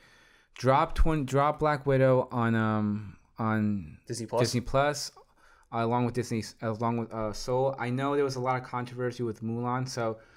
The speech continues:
Speaker 1: I'm not sure how those numbers did. If they didn't do well, then I think it's
Speaker 2: Mm,
Speaker 1: safe
Speaker 2: I,
Speaker 1: to
Speaker 2: you might
Speaker 1: say
Speaker 2: be able to kinda just, just, just
Speaker 1: Right.
Speaker 2: put it off on the fact that it had so much controversy around
Speaker 1: Right.
Speaker 2: it.
Speaker 1: So, and if you look at, I believe, we're not a hundred percent sure, but I believe that Trolls, when that was first,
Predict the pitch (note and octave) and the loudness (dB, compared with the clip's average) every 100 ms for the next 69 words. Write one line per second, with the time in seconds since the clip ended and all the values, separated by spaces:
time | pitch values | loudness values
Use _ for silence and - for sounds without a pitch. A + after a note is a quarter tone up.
0 | _ _ A#2+ C3 B2 - - B2+ A2+ A#2+ | _ _ 0 2 0 -4 0 0 0 0
1 | A#2+ A2 A#2 A2 A2 F#2+ - A2 B2+ - | 0 0 0 0 -2 -4 -2 0 0 -2
2 | A2+ A2 G#2 A#2 A2+ G#2 A2+ A2 G#2 G#2 | -4 -4 -2 -2 -2 -2 -2 -2 0 0
3 | A2+ C#3 C3+ A#2 G#2+ G#2 - - - - | 2 0 -2 -2 -2 -4 -12 -20 -20 -4
4 | A2+ - B2 A#2 - _ - B2+ C#3+ A#2+ | -4 0 -2 -2 -6 _ -2 0 2 2
5 | B2+ A#2+ C#3 B2+ B2 A#2+ A#2 A2+ A2+ A2 | 2 0 2 4 4 4 4 0 -2 -2
6 | - A#2+ - - _ - B2 B2 C#3+ B2 | -4 -6 -6 -10 _ -10 0 4 6 6
7 | A#2 G#2+ B2+ B2 A#2 A#2 A#2+ A#2 - A2 | 4 2 4 4 4 2 -2 0 0 0
8 | A#2 A2 A#2 A2+ A2+ A2+ - A2+ G#2 G#2 | -2 0 2 2 0 -4 -2 -2 -2 -4
9 | G2+ - G#2+ C3+ B2+ A2+ G#2+ - B2+ B2 | -2 0 2 4 4 4 -2 2 2 2
10 | C3 B2+ B2+ C3 A#2+ B2+ C3 C3+ B2 A#2+ | 2 2 2 0 2 4 2 2 -2 -2
11 | - A#2 G#2+ A#2 C3+ A3+ E3+ D3 D3+ - | -2 -4 -2 0 2 2 0 -2 -8 -14
12 | B2+ B2 A#2+ A2 B2+ B2+ A#2+ A#2 A2 A2+ | -4 -2 -2 -2 -4 -4 -6 -4 -2 -2
13 | G#2+ A#2+ C3 C3 - - C#3 D#3 B2+ B2 | -2 0 0 0 -2 -4 0 2 2 0
14 | A2 A#2 A2 A2 - C#3 D#3 D3+ - | -2 -2 -2 -4 -4 0 0 -2 -14